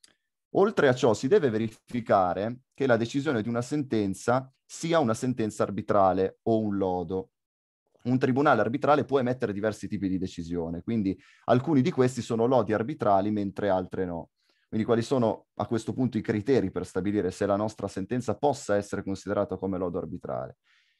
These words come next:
I giudici hanno adottato due diversi metodi per determinare il significato dei termini di arbitrato e di lodo.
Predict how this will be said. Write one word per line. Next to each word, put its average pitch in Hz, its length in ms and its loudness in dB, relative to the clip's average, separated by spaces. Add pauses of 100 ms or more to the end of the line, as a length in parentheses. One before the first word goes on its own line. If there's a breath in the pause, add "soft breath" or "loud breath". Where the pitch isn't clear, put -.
(160)
I 131 100 0
giudici 139 380 2
hanno 127 160 4
adottato 120 640 2
due 143 260 0
diversi 110 440 0
metodi 95 580 -4
per 98 160 -2
determinare 101 540 0
il 95 60 -4
significato 98 540 -2
dei 92 200 -4
termini 98 440 0
di 92 120 -2
arbitrato 101 840 -2
e 95 120 -6
di 90 120 -4
lodo. 85 460 -6